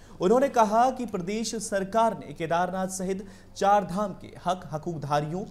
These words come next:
व तीर्थ पुरोहितों से विचार विमर्श किए बिना ही देवस्थानम बोर्ड गठित किया है, जो कि उचित नहीं है। बोर्ड में चार धाम से जुड़े लोगों के हकों की अनदेखी की गई है, जिसका वे विरोध कर रहे हैं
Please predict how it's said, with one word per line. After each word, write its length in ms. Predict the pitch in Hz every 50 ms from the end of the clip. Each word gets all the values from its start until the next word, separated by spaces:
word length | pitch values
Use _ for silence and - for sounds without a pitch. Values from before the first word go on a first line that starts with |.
| - - - - - 139
व 220 | 160 175 185 190
तीर्थ 280 | 185 190 202 202 190 -
पुरोहितों 580 | - 196 196 196 196 202 226 220 - 277 226
से 200 | - - - 131
विचार 360 | 139 143 143 - 170 170 170
विमर्श 360 | 156 165 160 175 185 185 185 190 - -
किए 180 | 196 220 220
बिना 300 | 180 175 220 247 220 185 -
ही 60 | - - - - - - - -
देवस्थानम 520 | 139 165 170 185 190 190 - 190 190 196 196
बोर्ड 420 | 190 156 127 139 156 165 160 165 147 127 -
गठित 280 | 156 160 - 160 147 -
किया 200 | - 120 107 87
है, 180 | - - - - - - - - - - 180 -
जो 200 | 143 156 214 220
कि 180 | 214 269 285 302
उचित 440 | 269 - 185 190 - - - -
नहीं 280 | - 208 226 233 202 185
है। 320 | 147 120 104 104 139 147
बोर्ड 240 | 143 165 185 196 190
में 180 | 202 208 202 202
चार 260 | - 190 180 180 170
धाम 260 | 165 170 185 196 202
से 120 | 190 196 180
जुड़े 200 | 170 170 180 180
लोगों 300 | 170 160 160 160 190 190
के 240 | 190 202 208 208 208 - - - - -
हकों 220 | 180 180 214 247
की 140 | 185 - 131
अनदेखी 420 | 123 135 143 139 143 151 151 151 165
की 200 | - 143 165 165
गई 160 | 185 190 196
है, 240 | 170 185 214 247 220
जिसका 340 | 156 156 147 - - 175
वे 160 | 170 165 175 170
विरोध 340 | 127 131 127 139 147 143 - - - - - - -
कर 100 | 220 180
रहे 220 | 131 113 - 135
हैं 220 | 117 - - -